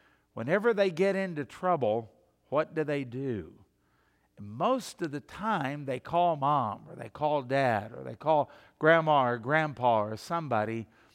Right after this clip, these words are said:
and they want help because they know their family is willing to help them. And my, uh, the kind of the thesis of what I'm talking about tonight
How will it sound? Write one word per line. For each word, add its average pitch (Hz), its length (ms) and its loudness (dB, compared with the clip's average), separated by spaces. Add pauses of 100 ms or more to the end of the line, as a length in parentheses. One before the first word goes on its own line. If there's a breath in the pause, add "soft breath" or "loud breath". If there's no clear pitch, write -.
(220 soft breath)
and 127 320 0
they 127 80 2
want 135 300 0
help 156 260 0
because 147 240 -4
they 139 160 -4
know 220 300 2
their 151 200 0
family 156 640 -2 (320 soft breath)
is 127 220 -4
willing 147 580 -4
to 131 500 -6
help 165 400 -2
them. 101 200 -8 (680 soft breath)
And 131 360 0 (460)
my, 214 540 4
uh, 123 260 4 (360)
the 120 220 -2 (120)
kind 170 240 -2
of 147 80 -2
the 127 100 -2
thesis 233 680 -4
of 143 100 -6
what 170 160 2
I'm 151 160 0
talking 175 480 -2
about 151 300 0
tonight 117 420 -2